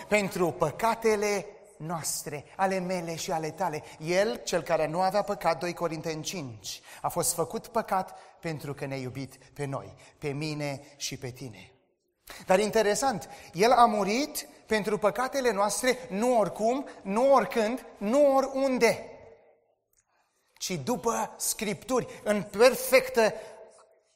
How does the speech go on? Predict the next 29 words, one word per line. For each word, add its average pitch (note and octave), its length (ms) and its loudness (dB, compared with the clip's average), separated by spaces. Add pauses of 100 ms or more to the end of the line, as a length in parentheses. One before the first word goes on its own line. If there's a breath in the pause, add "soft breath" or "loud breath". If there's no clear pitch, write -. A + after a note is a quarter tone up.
(260)
acordanță F3+ 920 0 (160)
cu F3 120 -8
cuvântul D#3 760 -6
lui D#3+ 180 -6
Dumnezeu. D#3 600 -2 (380 loud breath)
Și - 180 -6
foarte B3+ 300 0
interesant, F#3+ 680 0
o F#3+ 60 -6
greșeală F3+ 440 0
pe F#3+ 100 -4
care F3 200 0
foarte E3+ 280 -2
mulți E3 260 -6
o E3 40 -4
fac D#3+ 160 -2
când D#3+ 160 -8
discută E3+ 380 -6
despre D#3 400 -8
Biblie, D3 520 -4 (400 loud breath)
după A3+ 300 0
Scripturi. - 800 -4
Scripturile A3+ 680 -2
sunt G3 240 -4
ex-, G#3 180 -4
în G3 120 -4
exclusivitate F#3 1300 -4 (160)
Vechiul G3+ 380 0 (200)
Testament. E3+ 920 -4